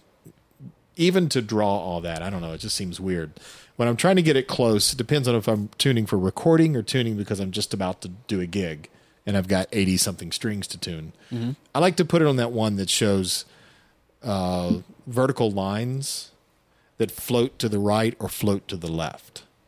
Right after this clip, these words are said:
Speaker 1: And what I'm trying to do is get the, all those lines to just stop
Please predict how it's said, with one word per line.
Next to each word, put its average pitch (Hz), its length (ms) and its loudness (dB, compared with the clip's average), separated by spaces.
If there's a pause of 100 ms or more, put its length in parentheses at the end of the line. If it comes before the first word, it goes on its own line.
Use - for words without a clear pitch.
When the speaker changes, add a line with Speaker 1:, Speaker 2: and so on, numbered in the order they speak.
(540)
Speaker 1:
And 95 240 -4
what 107 200 2
I'm 127 200 0
trying 135 320 2
to 120 100 -2
do 127 180 4
is 95 140 2
get 107 140 0
the, - 80 -14
all 113 400 4
those 101 260 0
lines 95 320 -2
to - 80 -12
just 87 380 -4 (180)
stop - 640 -2